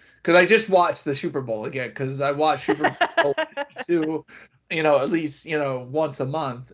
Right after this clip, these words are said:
Speaker 1: and so, um, Danny Amendola was
Speaker 2: <laughs>
Speaker 1: great in the first half, but the second half was all about Gronk. That was, that, they were
Speaker 2: Right.
Speaker 1: just feeding Gronk in that second half. But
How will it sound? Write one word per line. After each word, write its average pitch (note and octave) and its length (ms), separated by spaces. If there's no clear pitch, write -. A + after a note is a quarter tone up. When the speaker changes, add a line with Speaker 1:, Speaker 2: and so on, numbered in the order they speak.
Speaker 1:
and C#3 280
so, C#3 640
um, C3+ 680
Danny F#3+ 280
Amendola F#3 480
was D3+ 320
Speaker 2:
<laughs> - 120
Speaker 1:
great F3 380
in D3+ 80
the C#3 100
first F3 280
half, F#3+ 360
but D3 100
the D#3 80
second F#3 320
half D3+ 220
was C#3 120
all D3 160
about C3 320
Gronk. B2 420
That C#3 160
was, C3+ 280
that, C#3+ 360
they D#3 80
were - 60
Speaker 2:
Right. A#2+ 100
Speaker 1:
just C3 260
feeding C3+ 300
Gronk C#3 400
in A#2+ 60
that A#2+ 200
second B2+ 280
half. B2+ 340
But D#3 300